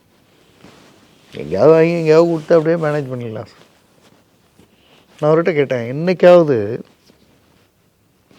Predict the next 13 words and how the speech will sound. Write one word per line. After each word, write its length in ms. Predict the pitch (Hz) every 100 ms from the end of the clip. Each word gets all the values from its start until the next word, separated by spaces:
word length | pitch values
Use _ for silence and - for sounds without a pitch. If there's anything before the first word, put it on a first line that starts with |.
| - - - _
எல்லா 380 | 127 160 226 240
கடனையும் 500 | 214 170 175 196 170
அடைச்சாச்சு, 580 | 139 147 156 131 - 92 - -
கையில 260 | - 143 151 113
பே-, 420 | 123 127 123 117 107
பேங்க்லேயோ 480 | 120 123 113 113 151
அல்லது 220 | 147 110
கையிலையோ 480 | 117 110 107 104 147 - - - - _ _
ஒரு 180 | 127 127
ஒரு 180 | 117 110
லட்ச 140 | -
ரூபா 140 | 117 131
இருக்கு 400 | 101 - -